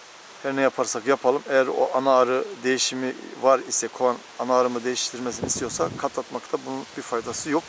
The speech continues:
Yani o kesinlikle oğul verecektir ve bunu engellemeyin.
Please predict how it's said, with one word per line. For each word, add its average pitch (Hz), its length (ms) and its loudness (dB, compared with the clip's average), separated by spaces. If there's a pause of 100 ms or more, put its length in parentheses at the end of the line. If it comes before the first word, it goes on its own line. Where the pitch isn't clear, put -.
(960)
Yani 120 120 -4
o 135 220 0
kesinlikle 135 460 -2
oğul 143 180 6
verecektir 135 500 0
ve 131 180 2
bunu 165 260 4
engellemeyin. 143 640 4